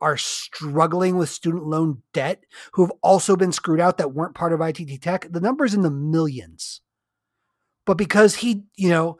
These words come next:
spent five hundred million dollars on eighteen thousand students that got dicked out of an education and money, like, eight years ago,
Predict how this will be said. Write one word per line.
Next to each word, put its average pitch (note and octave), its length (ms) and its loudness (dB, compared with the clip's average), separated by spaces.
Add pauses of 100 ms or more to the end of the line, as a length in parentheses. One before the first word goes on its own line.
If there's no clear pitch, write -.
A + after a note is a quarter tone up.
(240)
spent G3 400 6 (260)
five F#3 180 6
hundred F3 200 2
million E3 260 2
dollars D#3+ 300 2
on D#3 100 0
eighteen D#3 300 -4
thousand D#3 360 -2
students D#3+ 480 -6 (320)
that F#3 200 2
got E3 440 2
dicked - 360 0
out A#3 220 8
of G3 200 2 (100)
an F3 120 0
education G#3+ 640 -4
and F3+ 200 -4
money, F#3+ 380 -2 (340)
like, E3+ 240 -4 (120)
eight C4+ 240 0
years A#3 440 2
ago, D3+ 520 4